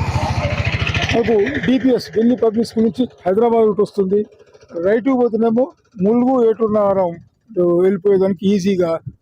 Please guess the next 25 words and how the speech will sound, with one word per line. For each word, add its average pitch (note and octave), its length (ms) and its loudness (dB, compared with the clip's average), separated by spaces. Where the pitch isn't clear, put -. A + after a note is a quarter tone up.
ఉంటుంది. F3 360 -2
మనకు A#3 260 0
నియర్గా, B3 400 0
దాదాపు G#3+ 300 0
నియర్గా A3 360 2
కాజీపేట G#3 440 0
రైల్వే G#3+ 320 2
స్టేషన్ F#3+ 340 -2
ఒక F3+ 180 -4
త్రీ F#3+ 120 -2
అండ్ G#3 160 -2
హాఫ్ G#3 120 -2
కిలోమీటర్స్, G#3 480 0
ఫోర్ G#3 200 0
కిలోమీటర్స్ G3+ 360 0
డిస్టెన్స్‌లో G3 400 -2
మనకు G3 240 0
కాజీపేట G#3 500 0
రైల్వే G3+ 320 2
స్టేషన్. G3+ 320 -2
అన్నిటికీ D4+ 600 2
అందుబాటులో A3 560 0
ఉన్నటువంటి F#3 560 0
ఈ G#3 120 2
ప్రైమ్ A#3 340 2